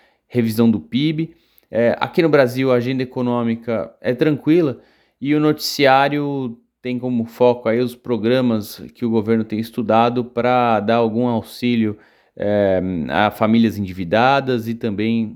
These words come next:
a empresas, ainda que de alguns segmentos, né? Pequenas empresas, microempresas,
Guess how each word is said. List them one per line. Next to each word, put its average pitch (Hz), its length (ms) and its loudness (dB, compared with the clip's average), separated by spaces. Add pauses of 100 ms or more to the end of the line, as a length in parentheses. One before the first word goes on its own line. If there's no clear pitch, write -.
a 110 100 -8
empresas, 110 680 0
ainda 107 200 -2
que 107 140 -14
de 104 80 -2
alguns 104 260 -4
segmentos, 92 640 -2
né? 92 440 0 (180)
Pequenas 87 380 -2
empresas, 95 680 0
microempresas, 104 1000 -4